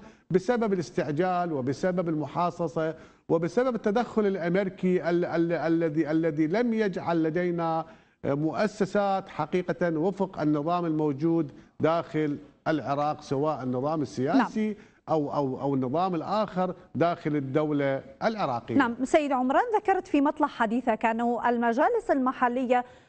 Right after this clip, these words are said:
Speaker 2: هي لتقديم الخدمات لمحافظاتهم. كيف سيكون مستوى الخدمات في ظل الحكومات الجديدة؟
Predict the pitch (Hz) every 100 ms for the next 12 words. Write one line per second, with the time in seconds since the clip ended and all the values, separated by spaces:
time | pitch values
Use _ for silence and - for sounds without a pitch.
0 | _ - 285 262 269 269 277 247 247 254
1 | 226 247 254 247 240 - 226 220 226 240
2 | 226 220 214 415 508 480 415 370 330 269
3 | 247 - 240 214 - 214 214 190 180 -
4 | _ - 226 247 240 - 240 262 233 226
5 | 247 185 214 214 226 220